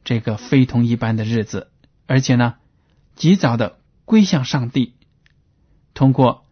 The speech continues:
遵守上帝的十条诫命来荣耀上帝的名。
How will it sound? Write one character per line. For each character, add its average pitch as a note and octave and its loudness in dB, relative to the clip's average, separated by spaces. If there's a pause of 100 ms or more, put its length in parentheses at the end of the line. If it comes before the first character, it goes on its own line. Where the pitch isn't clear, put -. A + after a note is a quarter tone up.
(300)
遵 E3 2
守 B2 0
上 C3+ -2
帝 C3+ 2
的 A#2+ -2 (380)
十 - -4
条 C3+ -2
诫 G3+ 2
命 E3 2 (680)
来 A2+ -6
荣 A#2 -4
耀 A#2+ 0
上 A#2 -4
帝 A#2 -2
的 A2+ -2
名。 A2 -2